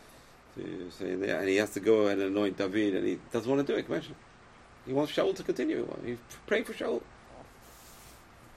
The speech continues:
Anyway, so he prays, "Hashem,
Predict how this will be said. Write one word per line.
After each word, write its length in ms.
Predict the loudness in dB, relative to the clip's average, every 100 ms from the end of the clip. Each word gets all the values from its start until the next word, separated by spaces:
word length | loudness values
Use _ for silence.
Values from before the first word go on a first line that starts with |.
| -20 -20 -20 -18 -2
Anyway, 240 | 2 2 0 -14 -20 -20 -20 -20 -20 -12
so 40 |
he 80 | -10
prays, 320 | -4 -4 -4
"Hashem, 300 | -8 -8 -8